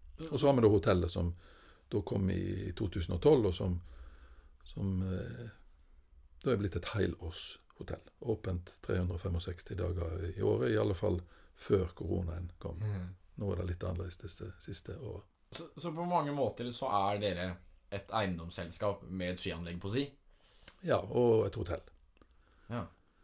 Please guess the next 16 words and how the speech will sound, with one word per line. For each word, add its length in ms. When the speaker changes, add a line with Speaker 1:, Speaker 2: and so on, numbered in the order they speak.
Speaker 1:
Så, 240
så 160
basisen 720
i 80
det 160
vi, 160
vi 320
driver 240
på 160
med, 240
er 140
jo, 100
eh, 100
fortsatt 640
eiendomsutvikling. 680
Speaker 2:
Mm. 260